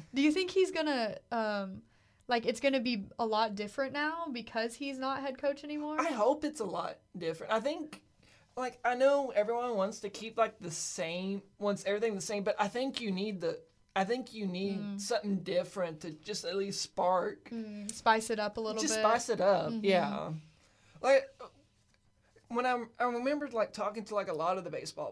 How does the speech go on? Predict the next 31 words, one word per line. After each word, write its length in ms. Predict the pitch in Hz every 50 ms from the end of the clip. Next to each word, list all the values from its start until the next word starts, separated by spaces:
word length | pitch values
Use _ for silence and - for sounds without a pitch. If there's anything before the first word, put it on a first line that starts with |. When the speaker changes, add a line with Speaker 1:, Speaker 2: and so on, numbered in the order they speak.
| - -
Speaker 2:
players, 540 | - 160 147 139 143 135 143 156 156 -
like, 260 | 180 170 131 - - _ _ _ _ _ _ _ _ _ - -
a-, 160 | 214 214 214 -
it 80 | - 220
was 160 | 214 208 -
after 300 | - 208 226 226 - 262
that, 160 | 240 208 175 -
y-, 140 | 190 190 - _
when 160 | - 202 202
they 140 | 196 190 185
beat 200 | 175 208 214 196
U 140 | 190 196 196
T 280 | - - 190 190 185 185
A 160 | 180 175 165
to 180 | 160 175 156 147
clinch 320 | - - - 202 190 190 -
the 100 | 185 160
regular 300 | 170 170 175 185 180 175
season 340 | 175 - 196 175 190 180 175
title. 380 | 190 175 160 175 175 180 196 -
Speaker 1:
Right. 260 | 233 233 226 214 202
Speaker 2:
They 80 | 214 233
were 100 | 247 -
all 220 | - 254 269 311
talking 280 | 311 - 277 269 262 247
about, 160 | 220 233 214 214
like, 180 | 214 208 -
"Yeah, 180 | 220 214 196 175
that 200 | - 190 - - - - - -
we 200 | 214 202 233 254
want 440 | 226 196 196 202 202 202 202 180